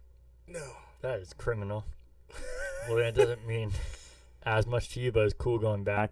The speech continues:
Speaker 2: They were out a lot of stuff right now, though. They didn't have my watermelon ice cream.
Speaker 1: Oh, shit.
Speaker 2: But it was still cool.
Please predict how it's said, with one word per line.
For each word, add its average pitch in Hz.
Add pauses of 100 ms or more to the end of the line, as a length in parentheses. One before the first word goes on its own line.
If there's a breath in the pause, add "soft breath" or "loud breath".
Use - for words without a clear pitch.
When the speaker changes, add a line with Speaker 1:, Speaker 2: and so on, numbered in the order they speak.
Speaker 2:
They 110
were 104
out 107
a 110
lot 110
of 104
stuff 113
right 117
now, 117
though. 113
They 104
didn't 92
have 90
my 90
watermelon 92
ice 95
cream. 98 (100)
Speaker 1:
Oh, 175
shit. 190 (240)
Speaker 2:
But 120
it 123
was 110
still 98
cool. 95